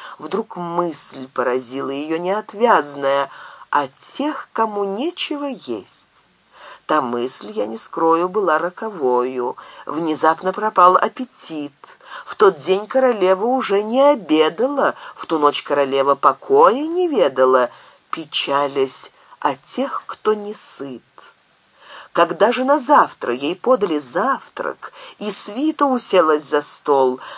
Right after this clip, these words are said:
монархиня встала с улыбкою ясною, ее осенила идея прекрасная, как бедных избавить от зол. Спокойно, без гнева рекла королева,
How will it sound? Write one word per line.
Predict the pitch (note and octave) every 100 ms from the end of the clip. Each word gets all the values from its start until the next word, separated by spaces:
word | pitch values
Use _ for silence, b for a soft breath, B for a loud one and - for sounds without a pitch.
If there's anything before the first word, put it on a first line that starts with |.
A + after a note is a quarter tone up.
| B
монархиня | E3+ E3+ D#3+ D#3 D3 - - D3 C#3 C3+
встала | - - - C4+ C4+ B3 B3
с | - -
улыбкою | A3 G#3 F#3+ F#3 - E3 E3 D#3+
ясною, | C#3+ D#3+ D#3 - - D3+ C#3+ C#3 C3+ B B
ее | C#3 D#3+ C#3+ C#3
осенила | C3+ - C3 B2+ C3 C3 A#2+
идея | G#2+ A2+ D3 C4+ E4
прекрасная, | - F4 F4+ D#4 F3+ A#2+ - - B2+ A#2+ A#2 B B B B _
как | A4+ B3 C4+ G#3+
бедных | B3 A3 D3+ D#3 D#3 D#3 - B B - _
избавить | G3 F#3 C#3+ C3 F3+ D4+ D4 C#4+ - -
от | A3+ G3+
зол. | D#3+ C3+ C3 C#3 A2 B1 _ _ _ _ _ _ _ _ _ _ _ _ _ _
Спокойно, | - - B3 - F3+ F3 D#3+ D#3+ D#3+
без | D#3+ D#3+ C#3
гнева | D3+ D#3 D3+ C3+ C#3+
рекла | D3 - C#3+ B2
королева, | B2+ C3 C3 C3 F3+ C#4 B3 B3+